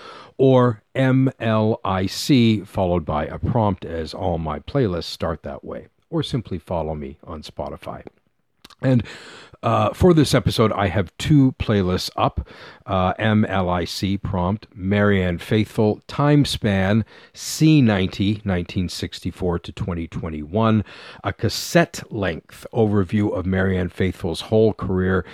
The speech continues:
cherry-picking the best of each L P or era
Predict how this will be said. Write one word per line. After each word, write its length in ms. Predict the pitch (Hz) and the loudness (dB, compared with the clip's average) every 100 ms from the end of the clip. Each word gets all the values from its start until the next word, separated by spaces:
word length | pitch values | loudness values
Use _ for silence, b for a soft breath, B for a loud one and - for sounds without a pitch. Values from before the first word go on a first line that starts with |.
| B B | B B
cherry-picking 800 | - 175 175 139 - 131 - 95 | 0 4 6 6 4 2 2 2
the 80 | 87 | 0
best 400 | 82 110 110 - | 0 0 0 -2
of 200 | - 90 | -6 -6
each 260 | 87 95 - | -4 -6 -2
L 140 | 90 | -2
P 320 | 85 - 98 | -2 0 0
or 260 | 98 95 87 - | 0 -4 -4 0
era 340 | 120 107 95 | 2 2 0